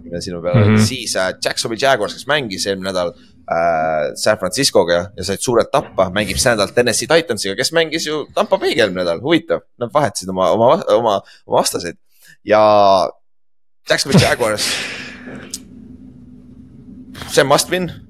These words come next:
Speaker 1: ja ma ei tea, nagu, sa ei tohi ise ründes palli kaotusi teha, see on kõige, kõige suurem probleem, sest isegi sellel, äh,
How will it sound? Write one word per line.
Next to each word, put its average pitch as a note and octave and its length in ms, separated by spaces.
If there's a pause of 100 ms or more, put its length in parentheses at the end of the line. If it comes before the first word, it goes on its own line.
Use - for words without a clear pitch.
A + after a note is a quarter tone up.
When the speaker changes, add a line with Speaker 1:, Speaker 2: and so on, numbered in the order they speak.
Speaker 1:
ja A2 360
ma B2+ 180
ei B2 80
tea, B2+ 160 (120)
nagu, G2 280 (220)
sa C3 180
ei C3 40
tohi C#3+ 220
ise D#3+ 160
ründes C#3 240
palli B2 220
kaotusi G#2+ 260
teha, F2+ 160
see B2 120
on A#2+ 40
kõige, G#2+ 300
kõige A#2 180
suurem G#2 300
probleem, F#2 420
sest F#2 160
isegi D3+ 260
sellel, G2+ 380 (220)
äh, F#2+ 240